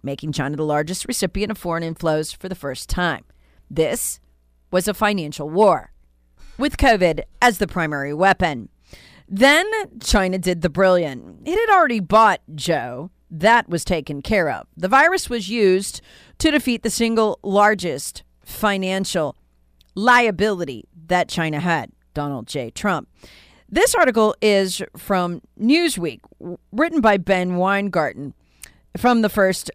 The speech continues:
of March, and it details how almost every major official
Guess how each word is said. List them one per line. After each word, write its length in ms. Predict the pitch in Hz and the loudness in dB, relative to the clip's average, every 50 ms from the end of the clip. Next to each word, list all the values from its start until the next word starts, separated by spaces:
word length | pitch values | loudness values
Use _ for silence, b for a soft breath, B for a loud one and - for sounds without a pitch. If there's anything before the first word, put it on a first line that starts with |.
| - | -2
of 300 | - 170 160 156 147 156 - | 0 0 0 0 -2 -8 -8
March, 580 | - 170 180 202 190 165 - - - - - - - - | -4 -2 0 0 0 -2 -4 -6 -10 -12 -12 -10 -8 -4
and 140 | 233 240 | -2 -2
it 100 | 262 254 | -2 -2
details 540 | - 302 320 - - 320 269 233 226 208 - - - | -2 -4 -6 -4 -2 0 2 2 2 0 -4 -10 -14
how 220 | - - - 269 254 | -8 -2 0 0 2
almost 340 | - 269 269 269 247 - - - | 2 0 -2 -2 -4 -6 -8 -4
every 360 | - 233 254 247 294 320 339 330 | 0 0 0 0 -2 -6 -4 -2
major 320 | 285 254 247 208 240 226 | -2 -4 -4 -2 -2 -2
official 560 | 208 - - 220 208 - - 170 160 156 156 | -2 -2 -4 -4 -4 -2 -2 -2 -2 -2 -4